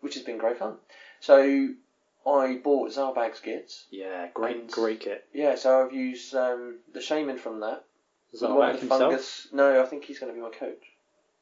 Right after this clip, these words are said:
Speaker 2: This is the armoured guy with the fungus on his head?
Speaker 1: Yeah.
Speaker 2: That's the Squig Herder.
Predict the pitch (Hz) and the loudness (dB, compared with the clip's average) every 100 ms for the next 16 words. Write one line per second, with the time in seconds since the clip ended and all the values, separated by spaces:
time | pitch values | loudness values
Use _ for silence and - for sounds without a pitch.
0 | _ 139 120 131 143 151 131 131 127 127 | _ -10 -4 2 4 4 2 2 2 0
1 | 135 113 104 90 - 170 139 135 - - | -4 -4 -4 -6 -6 -2 0 -2 -4 0
2 | 123 - - - 120 92 - | 0 -2 -10 -6 -4 -4 -8